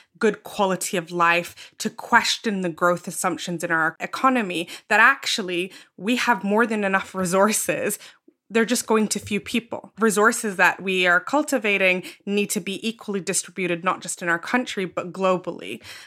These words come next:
Um, and that's what the Green New Deal is. And we have ten principles, you know, that range from creating millions of new jobs in retrofitting and restoring our natural carbon sinks to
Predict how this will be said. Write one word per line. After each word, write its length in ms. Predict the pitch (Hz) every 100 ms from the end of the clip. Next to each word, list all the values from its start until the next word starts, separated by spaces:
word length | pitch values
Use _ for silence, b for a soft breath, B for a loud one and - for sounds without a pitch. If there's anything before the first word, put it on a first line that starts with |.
| B
Um, 300 | 208 202 196 -
and 120 | 247
that's 220 | 277 285
what 120 | 311 240
the 60 |
Green 240 | 254 233 226
New 100 | 208
Deal 260 | 208 190
is. 240 | 202 202 185
And 140 | 185
we 60 | 190
have 180 | 202
ten 260 | - 220 220
principles, 720 | - 214 - 214 202 185 180
you 60 | 190
know, 160 | 180
that 260 | 180 175 - B B
range 360 | 196 202 214 -
from 200 | 214 190
creating 440 | - 190 185 185
millions 380 | 185 185 185 180
of 100 | 175
new 140 | 180
jobs 440 | 170 196 190 180 - _
in 320 | 196 190 190
retrofitting 800 | 202 190 - 190 - 185 170 170
and 160 | 170 170
restoring 480 | 202 - 190 185 180
our 60 |
natural 380 | 175 170 - 180
carbon 420 | - 190 180 180
sinks 420 | - 170 151 - B B B -
to 560 | - 240 220 196 196